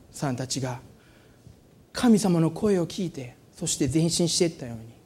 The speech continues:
クリスチャンの精神とは、どのような状況の中にあっても、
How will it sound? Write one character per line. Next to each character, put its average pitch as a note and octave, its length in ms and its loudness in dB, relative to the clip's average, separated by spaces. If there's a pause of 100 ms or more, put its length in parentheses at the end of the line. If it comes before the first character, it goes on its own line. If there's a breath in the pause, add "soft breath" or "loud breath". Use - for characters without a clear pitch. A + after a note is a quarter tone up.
(1200 loud breath)
ク - 140 -2
リ G3+ 60 4
ス - 160 0
チ G3 80 0
ャ D#3+ 60 -2
ン C3+ 100 -2
の A#2 100 -8
精 A3 320 4
神 D3+ 280 0
と D#3+ 120 -6
は、 C#3 200 -6 (680 soft breath)
ど A3+ 200 0
の A#3+ 100 4
よ A#3+ 120 4
う A#3 40 4
な G3+ 120 4
状 F#3 180 6
況 F3+ 180 2
の F3 100 -2
中 E3 240 -6
に C3+ 100 -2
あ D3+ 60 -6
っ D#3+ 40 -8
て - 180 -12
も、 C#3 220 -8